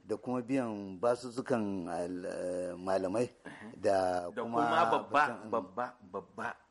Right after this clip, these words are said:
Speaker 2: shi ne a lokacin kuma da aka zon state, kaga damina ne. Kuma gwamnatin Malam Isa ya Guda da ta wuce,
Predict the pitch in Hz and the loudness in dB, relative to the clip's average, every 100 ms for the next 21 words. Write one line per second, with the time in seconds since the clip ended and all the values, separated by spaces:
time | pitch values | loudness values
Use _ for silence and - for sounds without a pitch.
0 | _ _ _ _ _ - - 120 113 - | _ _ _ _ _ -8 -4 -2 -2 -4
1 | 95 110 - - - 107 101 107 98 - | 0 0 0 -6 -4 -4 0 0 0 -2
2 | - 98 92 98 - - - - - - | -4 -4 0 0 0 -2 -4 -4 -16 -20
3 | _ - 104 101 101 92 90 95 95 95 | _ -8 -4 -2 -2 -2 -4 -4 -4 -6
4 | 85 - - - - 110 107 117 123 127 | -10 -16 -20 -14 -2 -2 2 4 4 2
5 | 127 113 104 110 107 98 101 - 101 101 | 0 -2 -2 0 -2 -4 -6 -2 -2 -2
6 | 101 98 90 85 - 98 107 - | -2 -2 -4 -6 -4 -2 -2 -4